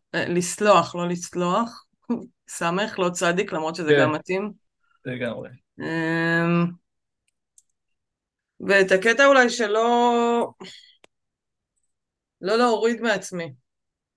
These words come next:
Speaker 1: המחשב
Speaker 2: למה
Speaker 1: שלי
Speaker 2: הכוונה?
Speaker 1: עושה קולות מוזרים פה.
Speaker 2: מה זה? אני
Speaker 1: המחשב
Speaker 2: לא
Speaker 1: שלי
Speaker 2: שומע.
Speaker 1: עושה קולות מוזרים קצת.
Speaker 2: אני, אני לא שומע אותם.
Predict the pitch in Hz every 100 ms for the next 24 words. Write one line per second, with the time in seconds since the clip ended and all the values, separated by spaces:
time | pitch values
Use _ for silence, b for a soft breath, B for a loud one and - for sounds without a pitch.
0 | _ _ _ _ _ _ _ 175 170 202
1 | 208 294 226 135 131 135 185 190 247 240
2 | 160 170 202 - 147 _ _ _ _ _
3 | 139 135 135 143 220 277 - _ _ -
4 | 175 165 165 - 240 214 180 208 - 180
5 | 190 214 190 180 175 190 185 175 175 -
6 | _ _ _ _ _ - - 135 131 131
7 | 135 _ _ _ _ _ _ 131 131 127
8 | - - 120 - -